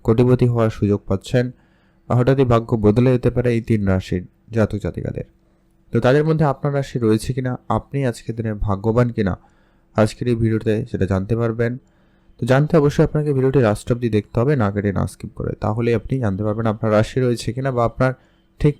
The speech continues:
কোন জায়গা থেকে আজকের দিনে আপনার ইনকামটা সব থেকে বেশি থাকতে পারে বা অর্থপ্রাপ্তির যোগটা বেশি লক্ষ্য করা যেতে পারে।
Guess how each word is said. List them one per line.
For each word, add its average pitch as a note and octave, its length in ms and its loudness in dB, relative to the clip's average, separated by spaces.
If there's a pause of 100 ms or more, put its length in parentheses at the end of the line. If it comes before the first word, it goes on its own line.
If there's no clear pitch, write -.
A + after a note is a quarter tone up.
(160)
কোন D3+ 180 2 (120)
জায়গা A2 320 2
থেকে A2+ 240 -2 (100)
আজকের G#2+ 340 -8
দিনে A2 180 -2
আপনার A2+ 360 -2 (520)
ইনকামটা B2 480 0
সব A#2+ 240 -4
থেকে A2+ 200 -4
বেশি G2 260 0
থাকতে A#2+ 320 -2
পারে B2 180 0
বা C#3 100 0
অর্থপ্রাপ্তির G#2+ 680 0
যোগটা G2 380 0
বেশি G#2+ 300 -4
লক্ষ্য G#2 220 0
করা F#2 220 -2
যেতে F#2+ 200 -4 (160)
পারে। - 200 -2